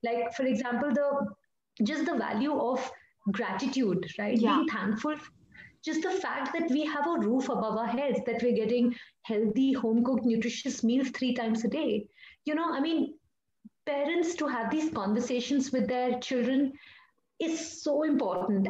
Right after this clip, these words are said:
Speaker 1: And, and this is the time, because we're, we are living through a global pandemic. So this is the time to reinforce some of the most cherished, uh, values to your child, because that's gonna take your child a long way.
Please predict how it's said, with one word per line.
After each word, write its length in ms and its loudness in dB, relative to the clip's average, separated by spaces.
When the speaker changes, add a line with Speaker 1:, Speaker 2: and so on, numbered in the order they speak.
Speaker 1:
And, 180 0
and 320 -2
this 120 -2
is 160 0
the 100 -2
time, 320 -4
because 300 0
we're, 240 2
we 180 2
are 200 0
living 280 2
through 220 2
a 80 2
global 320 2
pandemic. 480 0
So 120 0
this 220 0
is 120 -2
the 120 0
time 260 0
to 120 2
reinforce 480 2
some 180 0
of 200 -2
the 60 0
most 420 0
cherished, 560 -2
uh, 140 -2
values 460 0
to 100 0
your 180 0
child, 320 0
because 360 2
that's 300 -4
gonna 280 2
take 180 0
your 120 0
child 280 -4
a 80 -2
long 320 2
way. 280 -2